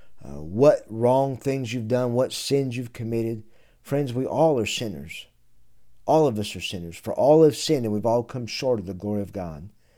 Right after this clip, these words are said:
Sir, ma'am, this is the question. What are you gonna do about your sin? Uh, you can't pay for it by yourself.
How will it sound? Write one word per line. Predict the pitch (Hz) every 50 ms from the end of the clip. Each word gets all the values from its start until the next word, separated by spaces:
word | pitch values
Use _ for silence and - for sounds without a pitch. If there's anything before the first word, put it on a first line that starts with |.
| _ _ _ _ _ _ _ -
Sir, | - - - 135 131 139 147 156 160 151 - _ - - - - - -
ma'am, | - 107 110 117 127 131 135 151 151 131 - - _ _ _ _ _ _ _ - - - -
this | 151 170 - -
is | 135 113
the | 113 117
question. | - - 160 156 147 - - - 87 90
What | 98 110 131 139
are | 151
you | 160 156
gonna | 143 143 135
do | 123 113 123 160 165
about | 120 110 113 107 101
your | 101 117 117
sin? | - - - 92 80 90 90 95 107 - _ _ _ _ _ _ - - - - - - _ _ _ - -
Uh, | - 95
you | 104 104 110 143 175 170
can't | 175 - - - 190 202 196 175 - - - -
pay | - - 180 185
for | 156 - - 135 127
it | 110 -
by | 117 127 123
yourself. | 123 123 117 - - 123 107 87 92 101 - -